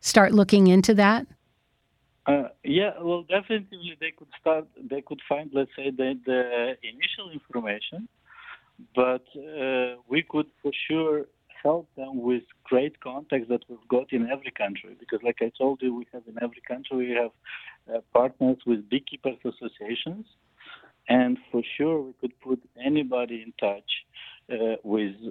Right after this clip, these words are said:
Speaker 2: with the relevant people there. And plus to this, the most important thing is what we wanna do for the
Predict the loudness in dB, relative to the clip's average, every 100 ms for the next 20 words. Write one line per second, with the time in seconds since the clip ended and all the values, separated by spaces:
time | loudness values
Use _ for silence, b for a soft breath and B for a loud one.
0 | -10 -10 -10 -4 -2 0 -2 -4 -8 -8
1 | -10 -8 -10 -12 -18 _ _ B B B
2 | B _ _ _ 0 0 -2 _ 0 0
3 | -4 -10 -6 -4 -6 -8 -6 -6 -10 -2
4 | -2 -2 -6 -2 -2 -2 -6 -4 -6 -2
5 | -4 -2 -4 -2 -4 -4 -8 -6 -12 B
6 | B B _ -6 -4